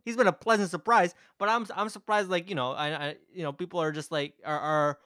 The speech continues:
all of a sudden put at ease with the concept of this guy who, like, most of us had not heard of prior to, like, ten days ago,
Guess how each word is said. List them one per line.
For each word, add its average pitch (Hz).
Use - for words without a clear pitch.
all 170
of 170
a 180
sudden 170
put 202
at 175
ease 160
with 156
the 147
concept 165
of 131
this 139
guy 147
who, 151
like, 139
most 151
of 151
us 147
had 143
not 147
heard 170
of 120
prior 147
to, 156
like, 131
ten 170
days 151
ago, 104